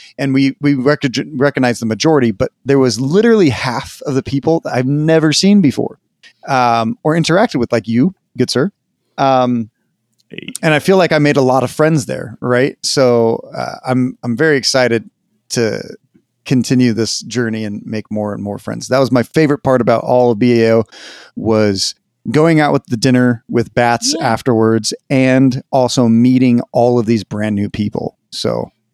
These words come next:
Speaker 1: uh, and I have to thank everyone who came out, and that's including you, Garrett. Like, without, without that,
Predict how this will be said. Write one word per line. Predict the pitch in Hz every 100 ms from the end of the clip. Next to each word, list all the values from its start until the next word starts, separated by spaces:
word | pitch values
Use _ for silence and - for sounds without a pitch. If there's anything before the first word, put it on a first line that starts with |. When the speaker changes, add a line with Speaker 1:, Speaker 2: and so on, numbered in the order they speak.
| _ _ _
Speaker 1:
uh, | 117 110 -
and | 135 139
I | 135 135
have | 156 -
to | 135
thank | 147 143
everyone | 139 139 135
who | 143
came | 143 139
out, | 170 -
and | 113
that's | 107 -
including | 117 147 131
you, | 131
Garrett. | 135 - -
Like, | 101 101 _ -
without, | 113 127 143 143
without | 135 139 160 127
that, | 143 175